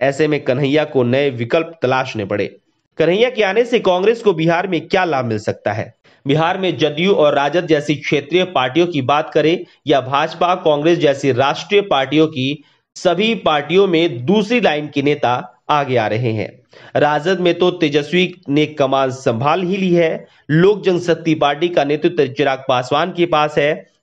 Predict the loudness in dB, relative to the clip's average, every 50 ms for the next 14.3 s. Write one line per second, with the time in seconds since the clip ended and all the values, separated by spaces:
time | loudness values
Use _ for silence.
0 | -10 -4 -2 0 0 0 0 -2 -2 -4 0 2 2 4 4 2 0 -2 -8 -18
1 | -20 -20 -12 _ -2 -2 0 0 2 2 2 2 0 -2 -8 -14 -20 _ _ _
2 | _ _ 0 2 2 2 2 0 0 0 -2 -2 0 0 0 0 -2 -2 0 0
3 | 0 0 0 -2 -2 -4 -6 -12 -20 _ _ _ _ _ _ _ -2 0 0 0
4 | 0 2 2 2 0 0 0 0 0 0 0 0 0 0 0 2 2 2 2 0
5 | 0 0 0 0 0 -2 -4 -10 _ _ -10 -6 -4 0 0 0 0 -2 -2 -2
6 | -2 0 2 2 2 2 2 2 2 0 -4 -6 -2 -2 -2 -2 -2 -2 -2 0
7 | 0 0 0 0 0 0 2 2 0 0 0 0 0 0 -2 -2 -2 -4 -4 -2
8 | -2 0 0 0 0 0 0 -2 -2 -2 -2 -2 -2 -2 -2 -2 -2 -2 0 0
9 | 0 0 0 -2 -6 -12 -20 _ -6 -2 -2 -2 0 0 -2 -2 -2 -4 -4 -2
10 | -2 -2 -2 -2 -2 -4 -2 -4 -6 -4 -4 -2 -2 -2 -4 -6 -10 _ -20 -20
11 | -10 -2 -2 0 0 2 2 2 2 2 2 2 0 2 2 2 0 0 0 -2
12 | -2 0 0 2 2 0 -2 0 0 0 0 2 2 4 4 4 4 4 2 -2
13 | -6 -12 -20 -20 _ -6 -2 0 0 0 0 0 0 0 0 0 0 0 0 0
14 | 0 -2 -2 -4 -4 -6